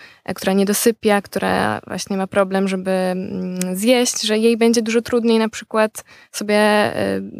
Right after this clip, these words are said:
nie wiem, uspokoić się jakoś, e, jakby szybciej zareaguje właśnie na przykład poirytowaniem, czy na przykład, nie wiem, student w trakcie sesji, e, dużo prędzej się popłacze na przykład w reakcji na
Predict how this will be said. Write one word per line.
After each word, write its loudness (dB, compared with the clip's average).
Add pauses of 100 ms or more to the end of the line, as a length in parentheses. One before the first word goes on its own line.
(140)
nie -4
wiem, -6
uspokoić 0
się 0
jakoś, -2
e, -4 (1040)
jakby -2
szybciej 2
zareaguje 2
właśnie -2
na -4
przykład -8
poirytowaniem, 0 (320)
czy -2
na 4
przykład, 0
nie 2
wiem, -2
student 0
w -12
trakcie -2
sesji, 2 (340)
e, 0 (380)
dużo -2
prędzej 2
się -4
popłacze 0
na -2
przykład -6
w -6
reakcji -2
na -4